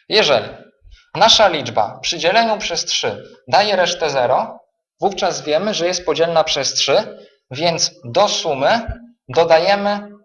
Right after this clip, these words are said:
wartość tej liczby. Na końcu wypisujemy tę liczbę, najpierw podając jej typ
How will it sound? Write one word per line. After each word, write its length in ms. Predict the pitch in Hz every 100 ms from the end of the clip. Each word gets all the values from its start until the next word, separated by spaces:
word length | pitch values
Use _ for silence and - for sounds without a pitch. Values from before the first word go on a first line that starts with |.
| _
wartość 400 | 156 170 165 -
tej 140 | 151 131
liczby. 300 | 113 - - _ _ - - _ _ _ _ _ _ _ _ _
Na 160 | 180 214
końcu 380 | 196 160 131 127 117 - - -
wypisujemy 960 | 165 170 - - 196 170 151 143 - - _ -
tę 160 | 156
liczbę, 580 | 139 123 113 185 226 - - - -
najpierw 480 | 170 202 180 151 - -
podając 520 | 156 165 165 156 147
jej 180 | 147 131
typ 360 | 156 226 -